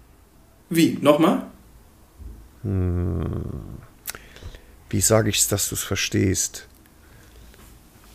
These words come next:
Speaker 2: Weil mit Sarkasmus kommst du nicht klar. Lass mich kurz überlegen.
Speaker 1: Äh.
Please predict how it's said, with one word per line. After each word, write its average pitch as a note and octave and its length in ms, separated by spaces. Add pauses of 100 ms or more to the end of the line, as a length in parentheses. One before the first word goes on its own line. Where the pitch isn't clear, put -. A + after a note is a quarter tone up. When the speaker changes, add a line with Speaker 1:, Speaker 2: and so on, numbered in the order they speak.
(200)
Speaker 2:
Weil F#2+ 120
mit F#2 160
Sarkasmus G2 560
kommst - 280
du G2+ 80
nicht F#2+ 240
klar. F#2+ 320
Lass F2+ 220
mich - 140
kurz - 240
überlegen. - 260 (500)
Speaker 1:
Äh. - 40